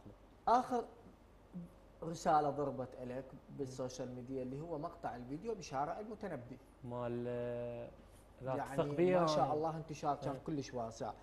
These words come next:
Speaker 2: فهذا كان حقيقي، تتفقون؟
Speaker 1: هذا،
Speaker 2: شلون؟
Speaker 1: هذا مو اتفاق، أنا كل تجاربي مو اتفاق.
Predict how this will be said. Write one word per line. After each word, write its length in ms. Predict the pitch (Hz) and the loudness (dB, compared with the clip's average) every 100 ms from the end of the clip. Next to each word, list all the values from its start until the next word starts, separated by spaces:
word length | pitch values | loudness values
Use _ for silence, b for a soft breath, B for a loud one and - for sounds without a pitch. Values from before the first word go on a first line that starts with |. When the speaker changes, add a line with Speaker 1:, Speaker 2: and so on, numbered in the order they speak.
| B - - - | B -20 -12 0
Speaker 2:
فهذا 1000 | 143 143 139 - - - - - 196 202 196 | 2 4 2 -4 -16 -20 -20 -6 -4 -2 -4
كان 120 | 170 - | -6 -8
حقيقي، 680 | 147 - 170 170 160 160 156 | -12 -6 -6 -4 -2 -2 -4
تتفقون؟ 1040 | 151 147 139 - 156 175 175 170 170 165 156 - - | -6 -6 -8 -6 -6 -4 -4 -4 -4 -4 -8 -12 -2
Speaker 1:
هذا، 380 | 143 156 175 262 | 2 6 8 6
Speaker 2:
شلون؟ 200 | 170 151 - - - | 2 -6 -12 -20 -4
Speaker 1:
هذا 220 | 143 180 | 4 8
مو 100 | 190 | 8
اتفاق، 420 | 202 147 120 117 | 6 2 -2 -2
أنا 140 | 139 139 | 0 0
كل 120 | 180 | 2
تجاربي 420 | 170 160 175 156 | 4 6 8 6
مو 120 | 147 113 | 4 0
اتفاق. 320 | - - | -6 -12